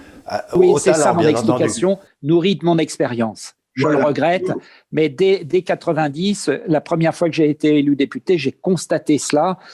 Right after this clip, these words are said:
Speaker 2: et, et j'ai essayé, euh, j'ai déposé des, des, des ribambelles de propositions qui visaient à, à faire en sorte qu'on ait une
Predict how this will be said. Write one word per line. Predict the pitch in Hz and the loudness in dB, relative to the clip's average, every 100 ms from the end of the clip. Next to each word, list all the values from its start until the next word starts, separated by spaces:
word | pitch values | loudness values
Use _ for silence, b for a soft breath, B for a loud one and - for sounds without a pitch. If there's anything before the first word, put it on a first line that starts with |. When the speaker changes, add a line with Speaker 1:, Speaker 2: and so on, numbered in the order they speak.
| B B | B B
Speaker 2:
et, | 139 - | -2 0
et | 143 | -2
j'ai | 117 147 | 0 0
essayé, | 131 156 143 165 147 - B B | 2 0 2 2 2 -2 B B
euh, | 175 | -2
j'ai | 143 156 | 0 0
déposé | 139 151 165 156 165 | 0 0 0 0 0
des, | 143 143 151 | 0 0 0
des, | 135 139 | 0 0
des | 151 135 | 0 0
ribambelles | 165 175 165 156 156 | 0 0 0 0 0
de | 139 | 0
propositions | - 147 147 143 131 131 - 175 | -2 -4 0 -2 0 -2 0 -2
qui | 165 131 123 | 0 0 0
visaient | 127 117 165 143 | 2 2 2 2
à, | 110 B B B 143 | 0 B B B -6
à | |
faire | 107 160 139 | -2 -2 0
en | 139 | -2
sorte | - 196 165 | -2 -2 -2
qu'on | 139 | 0
ait | 151 | 2
une | 147 135 | 2 0